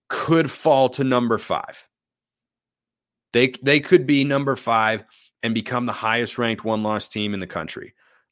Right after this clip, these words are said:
I think Oregon's better than Ohio State. I think Kyle McCord stinks. I, I, I, he has not impressed me whatsoever. Whereas Carson Beck at Georgia, I kinda like that guy. <laughs> I kinda think that guy's good.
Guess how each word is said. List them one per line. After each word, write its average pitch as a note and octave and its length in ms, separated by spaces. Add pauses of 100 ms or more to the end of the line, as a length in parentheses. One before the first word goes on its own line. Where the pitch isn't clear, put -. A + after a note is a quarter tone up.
I C3 140
think C3+ 180
Oregon's B2 340
better A2+ 280
than A#2+ 100
Ohio B2 340
State. C#3 320
I B2 60
think B2 180
Kyle A#2 260
McCord G#2+ 440
stinks. - 800 (720)
I, A2+ 140
I, G#2 320
I, G2+ 200 (140)
he C3+ 280
has F#2+ 160
not A2 260
impressed G#2 400
me G2 100
whatsoever. G2 800
Whereas G#2+ 240
Carson A2+ 400
Beck G2+ 240
at - 100
Georgia, A#2 540
I D3 80
kinda F3 200
like F3 180
that D3+ 140
guy. A#2+ 200 (440)
<laughs> - 0
I D#3+ 920
kinda F3+ 260
think E3 140
that E3 160
guy's C#3+ 200
good. D3 240